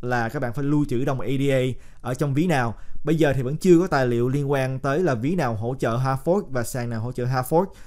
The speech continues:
Thương sẽ chia sẻ về vấn đề này tại vì bản thân Thuận vẫn đang lưu trữ đồng A D A.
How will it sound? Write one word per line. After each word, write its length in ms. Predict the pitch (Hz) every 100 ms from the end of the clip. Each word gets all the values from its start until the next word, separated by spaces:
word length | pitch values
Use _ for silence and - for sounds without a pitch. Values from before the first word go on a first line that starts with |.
| -
Thương 140 | - 143
sẽ 80 |
chia 180 | 131 151
sẻ 220 | 139 120
về 100 | 131
vấn 140 | 131 170
đề 120 | 156
này 180 | 123 120
tại 120 | 123
vì 80 | 120
bản 160 | 117
thân 120 | 160 135
Thuận 280 | 131 113
vẫn 220 | 117 117 147
đang 240 | 143 135
lưu 180 | 139 131
trữ 180 | 117 127
đồng 160 | 131
A 60 | 127
D 240 | 131
A. 80 | 139